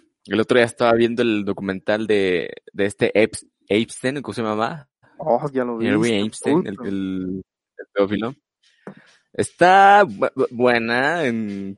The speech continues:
Speaker 1: como en términos generales. De repente me aburrió, la verdad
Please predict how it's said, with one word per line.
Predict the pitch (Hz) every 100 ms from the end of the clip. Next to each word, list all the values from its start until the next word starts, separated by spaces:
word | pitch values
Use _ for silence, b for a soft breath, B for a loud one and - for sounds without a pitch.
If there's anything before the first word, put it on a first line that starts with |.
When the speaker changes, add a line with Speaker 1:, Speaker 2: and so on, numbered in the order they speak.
| _
Speaker 1:
como | 101 98
en |
términos | 92 123 135 127
generales. | 104 95 95 120 143 - -
De | - 110
repente | 113 113 175 208
me | 98
aburrió, | 107 98 107 117
la | 113 98
verdad | 95 104 107